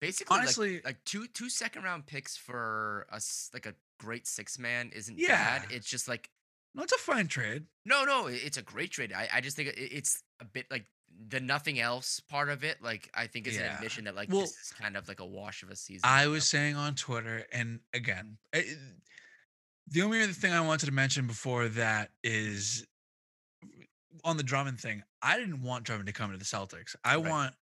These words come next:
Speaker 2: I want Rob Williams starting, and I want him
Speaker 1: Yeah.
Speaker 2: playing, like, thirty minutes a game. I, I honestly think, and I have maintained this since, like, last year. I am a,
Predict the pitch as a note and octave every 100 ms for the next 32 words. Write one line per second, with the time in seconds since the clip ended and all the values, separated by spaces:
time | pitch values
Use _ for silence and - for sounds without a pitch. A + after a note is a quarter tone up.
0 | - - - D#3+ F#3+ E3 C#3 C3 B2 B2
1 | C3 B2 A2 - A#2+ A#2 G#2+ G2 G#2+ A#2+
2 | C#3+ D3+ C#3+ C3+ G2+ C#3+ D#3 C3 A#2 A2+
3 | C3 C3+ C3 B2+ C3 C3 A2+ A#2 E3 -
4 | F#3 A#3 G#3 - E3 E3+ C#3+ - - -
5 | C#3 E3 G3+ F3 F#3 E3+ F3 F#3 E3+ C#3
6 | - - - F#3 D#3+ D3+ C#3 A#2 C3+ D3+
7 | C#3 - C#3 G#2 - - D#3+ E3 B2